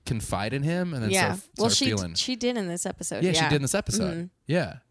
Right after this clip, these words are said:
Speaker 2: Yeah.
Speaker 1: It's great. I thought too, Kristen, would be funny is, like, when Chris, and I love it, this stuff with Meet Chris.
Speaker 2: Yeah.
Speaker 1: And he, he's fucking with every one of 'em. My favorite. And that,
Speaker 2: Oh,
Speaker 1: like,
Speaker 2: yeah.
Speaker 1: as they go through, he, like, locks the door.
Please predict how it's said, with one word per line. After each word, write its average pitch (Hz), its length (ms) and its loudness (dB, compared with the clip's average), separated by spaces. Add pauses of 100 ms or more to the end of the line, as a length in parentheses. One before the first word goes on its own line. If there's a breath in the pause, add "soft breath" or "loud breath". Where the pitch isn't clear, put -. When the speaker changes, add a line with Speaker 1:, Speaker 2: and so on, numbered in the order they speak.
(120)
Speaker 2:
Yeah. 165 380 -4
Speaker 1:
It's - 100 -2
great. 208 300 0 (960)
I 202 140 2
thought - 180 2
too, - 100 0
Kristen, 170 260 4
would 135 80 4
be 131 80 4
funny 123 300 2
is, 104 320 0
like, 92 340 -4 (800 soft breath)
when 120 180 4
Chris, - 340 2
and 139 100 4
I 151 100 6
love 139 240 6
it, 120 60 4
this 113 180 4
stuff 110 160 2
with 98 160 2
Meet 101 180 -4
Chris. 95 420 -4 (280)
Speaker 2:
Yeah. 175 300 0
Speaker 1:
And 117 140 2
he, 113 60 2
he's 110 340 0
fucking 110 260 0
with 98 80 0
every 98 200 0
one 95 160 0
of 98 100 -2
'em. 117 160 -2
My 107 220 0
favorite. 107 640 0
And 120 120 2
that, 185 240 6
Speaker 2:
Oh, - 40 6
Speaker 1:
like, 120 160 6
Speaker 2:
yeah. 175 260 0 (200)
Speaker 1:
as 127 220 4
they 135 120 4
go 117 220 4
through, 107 340 2
he, 113 120 2
like, 104 220 0
locks 87 320 -2
the 90 100 -4
door. 82 440 -4